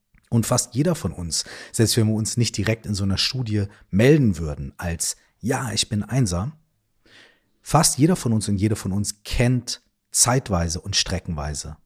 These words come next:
das Gefühl von Einsamkeit. Einsamkeit müssen wir unterscheiden von Alleinsein oder von positiv wahrgenommener Distanz zu anderen Menschen.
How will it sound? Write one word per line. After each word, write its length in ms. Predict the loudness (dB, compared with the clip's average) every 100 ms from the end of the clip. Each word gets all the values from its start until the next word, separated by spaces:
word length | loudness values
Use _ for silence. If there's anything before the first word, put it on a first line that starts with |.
| _
das 180 | -6 -4
Gefühl 560 | -4 -6 -2 -2 -4 -8 _ _ _
von 220 | -8 -4 -2
Einsamkeit. 840 | 0 0 -2 -4 -10 -10 -12 -16 _ _ _ _ _ _ _ _ _ -10
Einsamkeit 1000 | 0 4 6 4 2 -2 -4 -4 -8 -8
müssen 260 | -2 2 4
wir 100 | 2
unterscheiden 960 | 2 2 2 4 4 4 2 -2 -4 _ -20 -20 -20
von 440 | -14 -8 0 0 0 -4
Alleinsein 1160 | -2 0 2 2 2 2 0 -2 -4 -4 -8 -14
oder 260 | -6 -4 -4
von 420 | -2 -2 -2 -4
positiv 960 | -6 0 4 4 4 -2 -6 -8 -8
wahrgenommener 800 | -6 -4 -4 -2 -2 -2 -2 -4
Distanz 840 | -6 -8 -8 -6 -6 -6 -6 -6 -4
zu 200 | -4 -6
anderen 380 | -10 -12 -12
Menschen. 380 | -12 -10 -8 -10